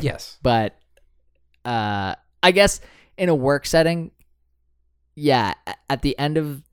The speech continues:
Speaker 2: if I was leaving somewhere especially,
Speaker 1: Mm-hmm.
Speaker 2: we've collected all of this time together.
Speaker 1: Right. And the toolbox people are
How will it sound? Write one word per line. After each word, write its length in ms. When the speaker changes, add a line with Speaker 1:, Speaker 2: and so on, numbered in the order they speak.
Speaker 2:
if 140
I 80
was 180
leaving 360
somewhere 340
especially, 600
Speaker 1:
Mm-hmm. 200
Speaker 2:
we've 240
collected 480
all 180
of 60
this 180
time 240
together. 400
Speaker 1:
Right. 260
And 100
the 60
toolbox 380
people 260
are 360